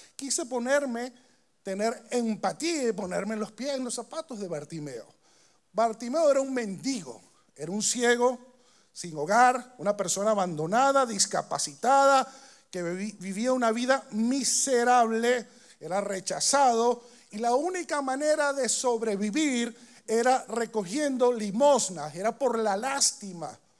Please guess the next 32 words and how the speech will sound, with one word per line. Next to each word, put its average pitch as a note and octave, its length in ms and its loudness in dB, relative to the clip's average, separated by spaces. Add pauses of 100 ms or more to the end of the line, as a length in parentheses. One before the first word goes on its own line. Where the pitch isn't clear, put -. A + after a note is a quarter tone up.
(880)
La E3 100 -6
incapacidad F3+ 720 0
que C#4+ 120 -2
sufría, C4 680 2 (580)
que G3+ 100 -4
sufrían A#3+ 420 0
los A3 160 0
ciegos C4 380 -2
en G3 80 -6
ese G3+ 160 0
entonces, A3+ 680 -2 (200)
por E3 140 -6
lo E3 100 -2
regular, F#3 540 -2 (340)
lo F#3+ 180 -8
que G3 240 -8 (280)
hacían B3+ 460 -6
era D4 220 2
que D4 100 -4
los A3+ 260 -2 (100)
abandonaban A#3 600 -4
a C4 60 -4
su - 140 -10
suerte. D#3 460 -10
Ellos B3 320 -2 (280)
eran G3+ 220 -4
mendigos. G#3+ 720 -6 (640)
Y F#3 80 -10
Bartimeo G3 720 -2
era B3+ 260 0
un G3+ 160 0
mendigo A3+ 680 -2